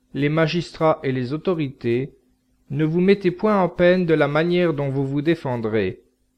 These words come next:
ni de ce que vous direz, car le Saint-Esprit vous enseignera à l'heure même ce qu'il faudra dire.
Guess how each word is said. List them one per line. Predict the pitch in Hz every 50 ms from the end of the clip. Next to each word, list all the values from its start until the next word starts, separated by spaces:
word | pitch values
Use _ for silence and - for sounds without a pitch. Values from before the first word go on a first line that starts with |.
| _ -
ni | 165 190 208 208
de | 165 160
ce | 147 - - 147
que | 135 151
vous | 139 127 127 127
direz, | 120 123 147 160 143 113 110 107 101 101 101 - _ _ _ _ _ _ _ _ _ _ _ -
car | - 151 151 139 135
le | 139 139 131
Saint-Esprit | - - 202 196 - 185 175 180 - - - 139 147 175 185
vous | 165 151 147 135 156
enseignera | 170 165 - - 175 170 165 165 156 147 151 151
à | - - - 123
l'heure | 127 151 170 170 147 143
même | 139 139 143 143 143 147 139
ce | - - 156
qu'il | 139 - - 143 135
faudra | - - 180 165 131 123 120
dire. | 110 107 110 110 107 98 95 - - -